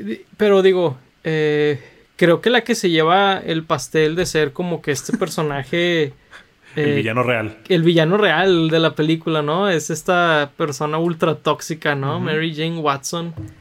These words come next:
Speaker 2: Súper.
Speaker 1: Eh, digo, desde la, si han visto los otros dos episodios que hicimos, ¿no? De
Speaker 2: Sí.
Speaker 1: esta saga, ya, ya hemos roasteado un poco a Mary Jane, eh,
Speaker 2: Ujú.
Speaker 1: pero creo que esta es su peor película, ¿no? O sea,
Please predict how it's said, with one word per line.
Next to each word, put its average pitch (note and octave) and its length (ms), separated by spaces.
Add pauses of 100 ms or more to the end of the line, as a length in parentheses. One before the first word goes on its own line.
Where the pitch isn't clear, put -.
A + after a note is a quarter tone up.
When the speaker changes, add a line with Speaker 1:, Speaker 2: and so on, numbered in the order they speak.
Speaker 2:
Súper. - 360
Speaker 1:
Eh, D#3+ 420 (100)
digo, A#3+ 260
desde G#3+ 380
la, A3 380 (380)
si - 160
han G#3+ 140
visto A3+ 340
los G3 240
otros F3+ 300
dos F3+ 180
episodios E3+ 560
que E3 120
hicimos, D3+ 420
¿no? D3 160
De D#3+ 100
Speaker 2:
Sí. C3 80
Speaker 1:
esta G#2 120
saga, D#3 500 (480)
ya, E3+ 600
ya E3+ 340
hemos F#3 400
roasteado E3+ 500
un F#3 120
poco E3+ 280
a F3+ 40
Mary E3 300
Jane, D#3 360 (300)
eh, D3 280
Speaker 2:
Ujú. G#3 120 (240)
Speaker 1:
pero E3 640
creo D#3 200
que G#3 120
esta G#3+ 180
es - 60
su A#3 180
peor D3+ 280
película, D#3 540
¿no? D#3+ 460
O D#3+ 120
sea, D#3+ 400